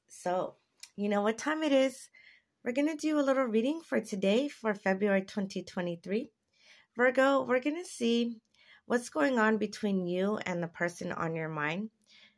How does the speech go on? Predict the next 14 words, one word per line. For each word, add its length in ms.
But 140
more 140
specifically, 840
what 160
are 140
they 120
saying 360
about 340
you, 100
Virgo, 440
for 200
February 960
twenty 520
twenty-three? 600